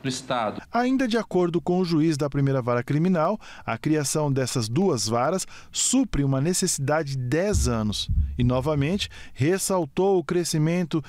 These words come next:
Speaker 2: da cidade, onde existe sete varas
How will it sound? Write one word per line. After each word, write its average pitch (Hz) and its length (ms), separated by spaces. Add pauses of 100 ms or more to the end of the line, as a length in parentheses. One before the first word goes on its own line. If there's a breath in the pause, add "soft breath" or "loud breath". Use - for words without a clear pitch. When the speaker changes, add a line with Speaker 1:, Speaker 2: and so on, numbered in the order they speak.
(200 loud breath)
Speaker 2:
da 151 120
cidade, 156 640 (100)
onde 139 360
existe 185 520 (240 loud breath)
sete 160 540
varas 180 460